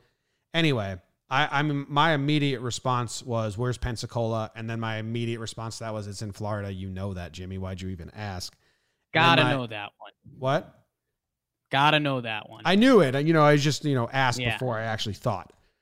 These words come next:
Speaker 1: So, and then my response was, "If this was anywhere within driving distance, John Boy Media team would be having an outing at some point whenever health says we can in New York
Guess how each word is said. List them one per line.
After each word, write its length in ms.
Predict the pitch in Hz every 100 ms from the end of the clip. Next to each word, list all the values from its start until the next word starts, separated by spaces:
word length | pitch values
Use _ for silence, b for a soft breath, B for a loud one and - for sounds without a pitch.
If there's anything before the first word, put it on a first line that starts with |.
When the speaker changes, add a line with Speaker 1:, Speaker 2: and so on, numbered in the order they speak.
| _ _ _
Speaker 1:
So, 500 | - 143 127 120 - -
and 100 | 139
then 240 | 156 151 147
my 160 | 139
response 520 | 139 131 - 139 131 139
was, 240 | 135 117
"If 140 | 139 113
this 320 | 151 156 -
was 220 | 147 113 -
anywhere 600 | 143 165 196 202 202 196
within 320 | 185 170 165 143
driving 460 | 143 139 127 113
distance, 640 | 101 95 - 92 98 - - _ _ _ _ _ _ _ - - _ _ _ -
John 260 | 120 143 143
Boy 160 | 147
Media 640 | 143 139 131 123 117 110 - _ _ _
team 460 | - 120 98 92 92 _ _ -
would 200 | 117 107
be 140 | 113
having 600 | 113 113 107 104 98 92 _ -
an 180 | 107
outing 460 | 104 101 92 90 87 - _ _ _
at 120 | 101
some 200 | - 107
point 280 | 98 104 95
whenever 300 | 95 95 95
health 260 | 87 98 95
says 240 | 101 90
we 100 | 92
can 400 | - 101 90 85
in 140 | - 95
New 60 |
York 420 | 90 92 87 -